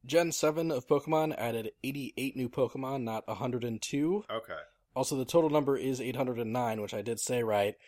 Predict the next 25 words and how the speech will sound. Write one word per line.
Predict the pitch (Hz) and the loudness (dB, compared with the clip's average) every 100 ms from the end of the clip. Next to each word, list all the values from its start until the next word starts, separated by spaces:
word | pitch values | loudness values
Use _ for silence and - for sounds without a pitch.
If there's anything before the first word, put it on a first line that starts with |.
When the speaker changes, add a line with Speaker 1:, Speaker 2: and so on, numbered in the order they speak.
| - _ | -20 _
Speaker 1:
but | 123 | -4
I | 117 | -2
kept | 151 131 | 0 -2
saying, | - 135 123 113 | 2 0 0 -2
"Add | 117 127 110 | 0 -2 -2
ninety-one | 110 113 123 110 110 120 | -2 0 -2 -4 -4 -4
Pokemon" | 135 123 139 135 131 | -6 -4 -2 0 -2
to | 120 | -4
make | 107 104 | -6 -6
a | |
total | 98 - 117 123 123 - | -8 -4 -2 -2 -2 -2
of | 104 101 98 92 | 0 -2 -4 -8
nine | 98 104 101 | -4 -2 -4
hundred | 113 107 117 | -6 -6 -6
and | 123 | -4
one | 127 131 | -4 -4
Pokemon. | 131 143 156 151 156 156 156 | -2 -2 0 2 4 2 -2
Speaker 2:
Right. | 104 101 98 95 90 85 | -2 -2 -2 -4 -4 0
Speaker 1:
Uh, | 110 104 104 | 2 2 2
and | 107 | 0
that | 113 120 | 0 0
was | 107 | -2
just | 120 - | -6 -2
bad | 127 139 | -2 2
math. | 165 139 95 - | 2 2 0 -10